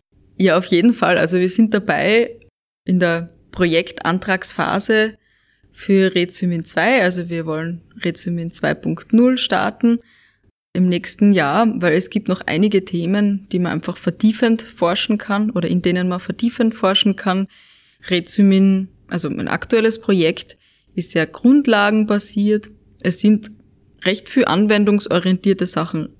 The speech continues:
zusätzlich rauskommen, aber man kann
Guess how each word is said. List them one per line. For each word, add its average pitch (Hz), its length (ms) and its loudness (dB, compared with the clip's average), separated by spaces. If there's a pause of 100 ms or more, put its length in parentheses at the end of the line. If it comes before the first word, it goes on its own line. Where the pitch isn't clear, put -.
(120)
zusätzlich 247 640 0
rauskommen, 196 720 0 (500)
aber 170 600 0
man 165 160 -4
kann 175 420 -4